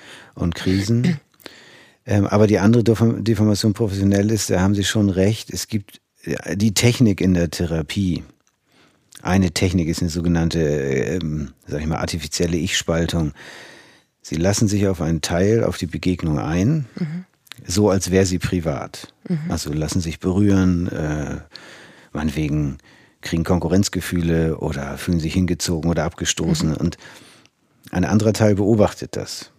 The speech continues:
Speaker 2: Mhm.
Speaker 1: und muss das analysieren, darf auch nie damit aufhören, weil sie sollen ja nicht als Privatperson ihre Gefühle ausleben, sondern sie wollen sie nur als Instrument nutzen,
Speaker 2: Mhm.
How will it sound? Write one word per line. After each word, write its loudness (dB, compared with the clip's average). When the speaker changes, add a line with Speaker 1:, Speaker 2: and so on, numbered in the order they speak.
Speaker 2:
Mhm. -6
Speaker 1:
und -2
muss 0
das -2
analysieren, 2
darf 2
auch 2
nie 4
damit 4
aufhören, 0
weil 0
sie -2
sollen 2
ja 4
nicht 0
als -2
Privatperson -2
ihre -2
Gefühle -4
ausleben, 0
sondern 0
sie -6
wollen 2
sie -4
nur 2
als -2
Instrument 0
nutzen, -2
Speaker 2:
Mhm. -4